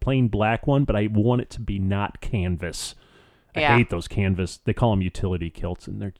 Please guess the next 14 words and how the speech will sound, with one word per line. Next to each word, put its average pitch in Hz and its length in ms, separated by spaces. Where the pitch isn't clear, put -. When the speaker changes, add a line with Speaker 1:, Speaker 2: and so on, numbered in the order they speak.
Speaker 1:
they 107 120
just 80 120
drive 76 180
me - 80
nuts. - 280
Speaker 2:
Yeah. 123 240
So, 185 460
um, 170 520
went 214 280
in 233 120
there, 214 440
uh, 156 440
went 190 400
into 180 1300